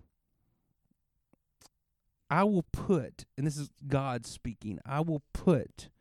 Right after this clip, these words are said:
in the wilderness the cedar. I will set the acacia, the myrtle, and the olive.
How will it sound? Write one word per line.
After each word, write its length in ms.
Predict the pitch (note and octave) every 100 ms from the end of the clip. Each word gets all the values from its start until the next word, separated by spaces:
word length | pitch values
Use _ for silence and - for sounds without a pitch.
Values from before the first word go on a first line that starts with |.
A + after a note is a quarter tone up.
| _ _ - - -
in 180 | D3 C#3+
the 80 |
wilderness 1040 | C3+ C3+ D#3+ D3+ C3 G#2+ D2+ - - - - C3
the 160 | B2+
cedar. 760 | - - D#3+ D#3 C3+ G2 - - _ _ _ - - -
I 140 | D3+
will 160 | D#3 D3
set 880 | - - F3+ F3 - _ - - - _ _ _ _ _
the 540 | B2 B2+ C3+ C3+ B2+ -
acacia, 920 | B2+ - E3 D#3 - - A#2 D2+ - - _ _ _ _ D3+
the 140 | - C#3+
myrtle, 580 | D3 D3 B2+ F#2 A2+ - - _ _ _
and 120 | A#2+ A2+
the 80 | -
olive. 640 | A2+ E2+ - - -